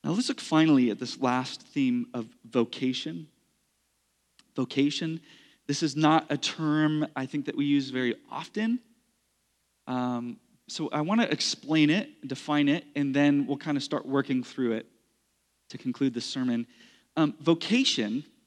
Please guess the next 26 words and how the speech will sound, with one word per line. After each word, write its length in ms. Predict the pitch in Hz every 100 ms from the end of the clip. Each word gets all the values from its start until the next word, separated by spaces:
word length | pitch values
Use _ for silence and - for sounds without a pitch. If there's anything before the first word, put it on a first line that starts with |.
| _ _ _ _ -
is 140 | 170
really 380 | 151 165 285 311
about 380 | 170 143 131 -
finding 600 | - 147 156 208 220 214
our 120 | 175
place 420 | 143 147 139 - -
in 180 | 127 120
God's 320 | 120 110 107
kingdom, 600 | - 160 123 101 123 202 - _ _ _ _ _ _ _ _ _ _ _ _ _ _
serving 560 | - - 196 208 208 202
God's 360 | 165 147 127 -
creation, 840 | - 117 117 151 - 110 104 143 _ _ _ _ _ _ _
in 260 | 240 269 262
God's 460 | 220 196 180 - -
strength 640 | - - 294 262 143 233 -
for 340 | - - 254
God's 300 | 240 233 226
glory. 480 | 254 269 151 113 120 _ _ _ _ _ -
Our 80 | 202
place 360 | - 175 -
in 80 | 220
God's 240 | 208 196
kingdom, 500 | - 160 147 143 139 139 _ _ _ _ _ _ _ _ _ _
serving 480 | - - 120 147 175
God's 260 | 160 151 -
creation, 760 | 139 120 113 110 120 113 117